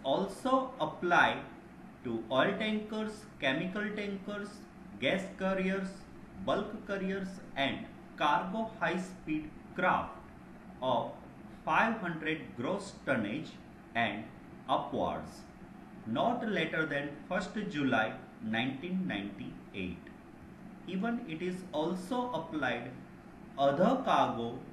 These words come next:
ships and mobile offshore drilling units of five hundred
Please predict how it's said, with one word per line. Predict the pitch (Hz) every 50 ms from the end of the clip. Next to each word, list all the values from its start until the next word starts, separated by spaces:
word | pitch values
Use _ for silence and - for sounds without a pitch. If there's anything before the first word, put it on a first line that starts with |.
| - -
ships | - - - - 160 165 - - - - - - - - - - - - -
and | 127 113 113 110 113 - - - 123
mobile | 120 117 120 123 127 175 202 226 226 - - -
offshore | 143 143 139 - - - - 143 131 127 - - - - - - -
drilling | - 135 139 151 175 196 202 180
units | 147 131 139 143 135 120 113 117 - - - - - -
of | - 117 113 104 - - - - - - - - - - - - - - - - -
five | 170 160 190 226 226
hundred | 214 214 196 196 214 214 214 214